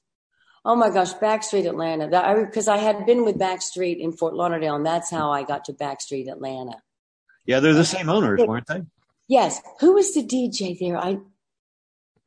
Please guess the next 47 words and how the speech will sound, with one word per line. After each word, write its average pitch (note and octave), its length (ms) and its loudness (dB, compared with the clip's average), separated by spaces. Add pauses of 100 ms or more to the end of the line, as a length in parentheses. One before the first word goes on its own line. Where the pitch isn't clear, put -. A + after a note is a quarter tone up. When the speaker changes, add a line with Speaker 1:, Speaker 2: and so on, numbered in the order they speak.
(580)
Speaker 2:
Uh, G#3 600 -2
Speaker 1:
Backstreet D4+ 500 0
Atlanta, B3+ 360 2
was A3+ 280 0
that D4 360 -2
Bill D4 280 4
Hallquist? D4+ 840 -4 (1120)
Speaker 2:
I G2 560 -4
don't A2 220 -2
Speaker 1:
Was G#2 120 -2
Speaker 2:
know. F#2 140 -6
Speaker 1:
Bill, D#4+ 260 2
I D#4+ 100 2
think, D#4 280 0
in C#4+ 180 2
Backstreet C#4+ 500 -4
Atlanta? D4 520 -6
Or G#3+ 120 -4
he B3 120 -2
might A#3+ 180 -2
have G3 100 -4
been G3 140 -2
Lime. F#3+ 280 -6 (520)
You C#4+ 120 0
know, C4+ 200 2
the A#3+ 80 4
D B3 300 0
Js, G#3+ 400 0
can D4+ 120 0
I G4 120 2
say C4 260 0
something G#3+ 240 -2
about F3+ 160 -4
the F#3 60 -6
D F#3 220 -6
Js? F3 400 -12
W-, A#3 200 -16
we E4 220 0
never C4 380 2
would G3+ 200 -2
have F3+ 120 -4
made F3 260 -4
it E3+ 160 -10
without D3 320 -10
the - 80 -18
D - 260 -14
Js. - 440 -20